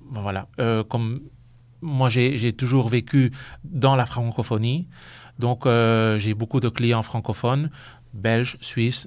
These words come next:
luxembourg, français, bien entendu, et puis maintenant aussi algériens. Donc, euh, l'idée, c'était un petit peu, euh, de, comme j'ai dit au début, de créer des synergies, de créer des rencontres, parce que bon, il y a beaucoup de clients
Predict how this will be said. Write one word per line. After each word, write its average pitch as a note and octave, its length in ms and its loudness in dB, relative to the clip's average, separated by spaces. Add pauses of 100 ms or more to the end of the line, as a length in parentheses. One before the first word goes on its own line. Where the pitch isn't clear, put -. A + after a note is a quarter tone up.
(140)
luxembourg, A#2 600 0
français, A2+ 400 -2
bien A#2 120 -2
entendu, A2 600 -2
et B2+ 160 0
puis B2 320 -4
maintenant A2 300 -4
aussi C3 280 -4
algériens. G#2 480 -2 (920)
Donc, B2 280 -2
euh, A2 640 2 (1000)
l'idée, C3 500 4 (240)
c'était - 320 -2
un A#2 100 0
petit A2 160 -4
peu, A#2+ 380 0
euh, G#2 440 0
de, G#2+ 260 0
comme G#2+ 260 -6
j'ai G#2+ 140 -4
dit G#2+ 100 -2
au G#2+ 40 -4
début, A2 500 -2
de A2 120 -2
créer B2 580 0
des A2+ 160 -2
synergies, A2+ 840 -2
de A#2+ 120 -4
créer A#2+ 240 -4
des A2 120 -2
rencontres, A#2+ 680 -4 (300)
parce A2+ 140 -4
que - 100 -4
bon, A#2+ 180 -2
il A#2 80 -4
y A2+ 40 2
a A2 60 2
beaucoup A2+ 260 -2
de C3 60 -6
clients B2+ 440 0